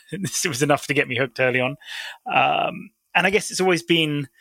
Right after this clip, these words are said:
a thing of mine. Like, I've always had gaming as a side project. Like, sports been a big part of my life growing up, but, um, I still had my gaming friends.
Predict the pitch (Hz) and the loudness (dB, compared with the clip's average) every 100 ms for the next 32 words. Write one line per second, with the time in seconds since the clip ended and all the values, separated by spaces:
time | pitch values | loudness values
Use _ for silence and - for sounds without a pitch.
0 | - - _ _ _ - - - 165 160 | -20 -20 _ _ _ -2 -2 0 0 2
1 | 131 123 117 117 120 131 143 147 127 135 | 2 2 2 0 0 2 2 2 2 0
2 | 120 - 135 127 120 113 110 123 120 131 | 0 0 0 2 0 -2 0 0 0 0
3 | 123 127 135 - 139 135 - 120 117 113 | -2 -2 -4 -2 -2 -2 -2 -4 -4 -2
4 | 117 113 113 110 107 - 110 107 110 - | -2 0 0 -2 -2 -4 -4 -2 -4 -6
5 | - 113 107 104 104 107 120 120 - 120 | -4 -4 -2 -2 -4 -6 -4 -2 0 0
6 | 110 110 120 117 110 123 113 110 101 | 0 0 0 -2 -4 -2 -2 -2 -6